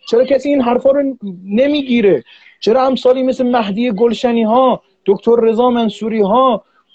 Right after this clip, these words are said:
عرضم به خدمت شما، دکتر منیژه رهبر، این همه اساتید بزرگ، این همه اساتید به نام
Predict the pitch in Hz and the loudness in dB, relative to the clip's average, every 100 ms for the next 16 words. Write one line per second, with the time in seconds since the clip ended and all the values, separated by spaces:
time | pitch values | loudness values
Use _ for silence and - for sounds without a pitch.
0 | - 208 220 226 208 214 226 233 - 208 | -4 -2 0 0 0 0 -2 -4 -2 0
1 | 214 190 - - _ - - - - - | 0 -2 -8 -20 _ -20 -20 -20 -20 -12
2 | 277 202 - 262 226 226 226 254 240 214 | -2 -2 2 2 2 2 2 4 2 0
3 | 214 269 247 - _ _ _ - _ 254 | 0 0 0 -2 _ _ _ -20 _ -6
4 | 311 339 269 262 302 294 285 269 277 269 | -2 -2 -2 0 0 0 -4 -6 -4 0
5 | 262 262 285 240 - 302 262 285 285 269 | 0 0 -2 -4 -4 -4 -2 0 0 0
6 | 262 277 254 254 262 277 202 | -2 -2 -2 0 2 2 0